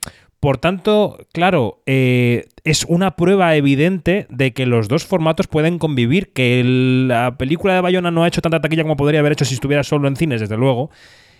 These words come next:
que nadie la habría sufragado si no hubiera estado Netflix de por medio, pues creo que también. Entonces, mm, hay mucho factor en el aire. Luis, ¿cómo ves el factor Netflix?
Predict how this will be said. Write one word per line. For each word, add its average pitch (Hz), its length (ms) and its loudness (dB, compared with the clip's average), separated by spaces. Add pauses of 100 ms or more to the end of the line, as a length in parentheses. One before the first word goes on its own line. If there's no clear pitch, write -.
(480)
que 143 340 2
nadie 170 400 0
la 175 120 2
habría 165 540 2
sufragado 147 960 0
si 139 200 -2
no 143 120 0
hubiera 147 200 2
estado 143 260 0
Netflix 143 320 -2
de - 60 -2
por 131 140 -2
medio, 143 320 2
pues 85 160 -6
creo 117 120 -4
que 143 80 -2
también. 117 580 -2
Entonces, 123 580 -4
mm, 62 340 -20 (720)
hay 135 120 -2
mucho 156 180 0
factor 143 400 -2 (160)
en 127 160 -6
el 120 80 -2
aire. 104 240 0
Luis, 156 300 0
¿cómo 151 180 -2
ves 151 120 0
el 151 80 -2
factor 120 320 -4
Netflix? - 480 -14